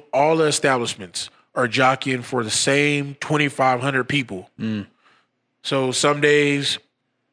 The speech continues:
Speaker 1: the other establishment will get that two, three, four hundred people.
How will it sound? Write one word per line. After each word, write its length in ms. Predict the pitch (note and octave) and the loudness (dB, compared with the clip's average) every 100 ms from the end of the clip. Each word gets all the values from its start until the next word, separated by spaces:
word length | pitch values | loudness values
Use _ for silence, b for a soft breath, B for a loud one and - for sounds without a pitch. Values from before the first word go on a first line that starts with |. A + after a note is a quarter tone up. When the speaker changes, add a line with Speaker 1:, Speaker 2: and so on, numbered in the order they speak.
| _ | _
Speaker 1:
the 80 | C3 | 0
other 180 | C#3 C#3+ | 2 2
establishment 640 | C3+ C#3+ C#3 C#3 - C#3+ | 2 4 4 2 -2 0
will 80 | C3 | 0
get 240 | A#2+ C#3+ | 2 0
that 400 | D3 C#3 C3+ - _ _ _ _ _ - | 4 2 2 -4 _ _ _ _ _ -8
two, 180 | - C#3+ | -4 -4
three, 300 | C#3 C#3 C#3 | -2 -2 -2
four 240 | - C#3 | 0 0
hundred 240 | C3+ C3 | 2 0
people. 420 | C#3+ C#3 D3 D#3 | 0 -2 -2 -4